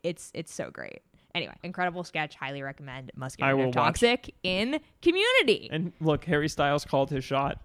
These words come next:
Speaker 1: He did.
Speaker 2: He saw Rudolph
Speaker 1: He
Speaker 2: and he was
Speaker 1: is,
Speaker 2: like, "I know. I
Speaker 1: he,
Speaker 2: know what I have to do."
Speaker 1: no, but he is the toxic in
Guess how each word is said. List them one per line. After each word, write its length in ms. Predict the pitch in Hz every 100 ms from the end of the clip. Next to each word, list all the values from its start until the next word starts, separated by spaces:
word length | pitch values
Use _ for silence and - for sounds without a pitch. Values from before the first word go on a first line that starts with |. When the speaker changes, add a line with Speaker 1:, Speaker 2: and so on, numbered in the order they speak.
| 175
Speaker 1:
He 140 | 156
did. 160 | - 143
Speaker 2:
He 180 | 196
saw 340 | 160 170 156 151
Rudolph 320 | 147 147 143
Speaker 1:
He 40 | 147 143
Speaker 2:
and 100 | 143
he 40 |
was 120 | 185
Speaker 1:
is, 40 | 180
Speaker 2:
like, 220 | 139 -
"I 60 | 143
know. 340 | 135 127 131 -
I 100 | -
Speaker 1:
he, 60 | 160
Speaker 2:
know 120 | 135
what 120 | 135
I 20 |
have 120 | 143 -
to 60 |
do." 200 | 135 -
Speaker 1:
no, 120 | 147 143
but 120 | 147
he 80 | 139
is 180 | - - -
the 60 | -
toxic 400 | - - - _
in 120 | -